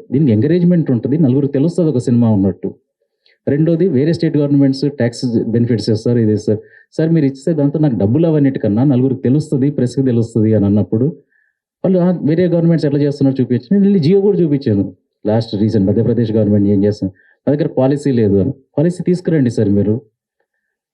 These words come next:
మీ జాబే ఇట్లాంటి మూవీస్ని ఎంకరేజ్ చేయడం." ఇప్పుడు, ఇప్పుడు స్పీచెస్లలో అక్కడిక్కడ మేము ఇట్లాంటి సినిమా ఇచ్చి ఎంకరేజ్ చేస్తాం అనడం కాదు కదా, చేసి చూపించాలి. అది ఐ ఇంకా ఇప్పుడు దిల్ రాజు గారు ఉన్నారు దానికి చైర్మన్.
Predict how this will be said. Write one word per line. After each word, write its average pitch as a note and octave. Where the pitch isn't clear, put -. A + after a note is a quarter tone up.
మీ G#2+
జాబే E3
ఇట్లాంటి C#3+
మూవీస్ని D3
ఎంకరేజ్ C3+
చేయడం." G2+
ఇప్పుడు, B2
ఇప్పుడు -
స్పీచెస్లలో D#3+
అక్కడిక్కడ D3
మేము C#3
ఇట్లాంటి C#3+
సినిమా C3+
ఇచ్చి B2+
ఎంకరేజ్ C3
చేస్తాం B2+
అనడం A#2
కాదు G#2+
కదా, G#2
చేసి F#3
చూపించాలి. D#3
అది F#3
ఐ B2
ఇంకా A2+
ఇప్పుడు A2
దిల్ A2+
రాజు C3+
గారు B2+
ఉన్నారు A2
దానికి G2+
చైర్మన్. G2+